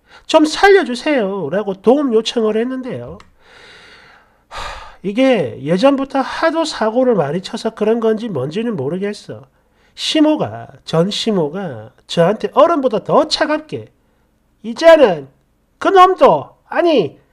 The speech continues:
아들이고 뭐고 아예 없는 셈 칠 거니까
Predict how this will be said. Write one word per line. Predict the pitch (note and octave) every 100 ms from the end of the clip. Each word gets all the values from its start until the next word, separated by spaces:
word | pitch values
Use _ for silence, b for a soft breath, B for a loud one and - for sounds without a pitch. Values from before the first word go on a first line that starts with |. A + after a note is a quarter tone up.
| _
아들이고 | - E4 F#4+ E4+ D4+ C#4+
뭐고 | C#4+ C#4+ A#3 F3
아예 | B3+ D#4+
없는 | B3+ G#3 C#4+ D#4+
셈 | C#4+ C4+
칠 | - E4
거니까 | D#4 E4 D4+ - D4 B3 E3 -